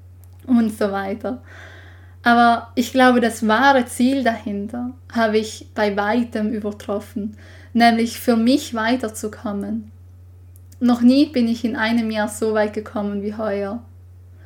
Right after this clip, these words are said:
Und auch wenn ich immer noch zu Hause sitze und darauf warte, dass Fitnessstudios wieder arbeiten, wieder öffnen können. Aber du weißt schon, was ich meine. Und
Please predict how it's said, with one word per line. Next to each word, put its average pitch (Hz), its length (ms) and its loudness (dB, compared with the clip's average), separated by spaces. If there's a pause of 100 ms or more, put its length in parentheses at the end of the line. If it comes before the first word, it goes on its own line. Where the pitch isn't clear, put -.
(440)
Und 226 400 -4 (260)
auch 262 240 0
wenn 294 120 6
ich 277 160 2
immer 311 260 8
noch 240 220 4
zu - 220 -4
Hause 240 340 2
sitze 233 460 0
und 226 160 2
darauf 208 300 0
warte, 233 440 0
dass 202 220 -4
Fitnessstudios 247 760 -2
wieder 214 200 0
arbeiten, 214 600 2
wieder 208 140 0
öffnen 233 380 -2
können. 202 480 -8 (2000)
Aber 226 240 6
du 214 100 2
weißt 214 360 2
schon, 208 100 -4
was 202 240 -6
ich - 160 -16
meine. 202 460 -6 (1900)
Und 233 300 4